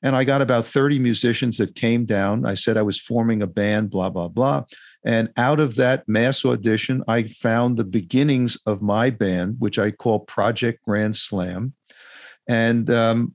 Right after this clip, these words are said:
some of those guys are still with me today from,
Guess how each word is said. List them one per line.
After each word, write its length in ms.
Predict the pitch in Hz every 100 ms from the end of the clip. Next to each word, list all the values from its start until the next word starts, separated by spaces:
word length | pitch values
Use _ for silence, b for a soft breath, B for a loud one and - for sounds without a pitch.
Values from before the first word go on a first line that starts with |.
| -
some 260 | - 139 151
of 60 |
those 260 | 135 131 -
guys 440 | - 120 120 120 - -
are 100 | 113
still 340 | - - 143
with 240 | 135 131 -
me 140 | 131
today 580 | 123 127 139 165 123 - - -
from, 320 | - 110 110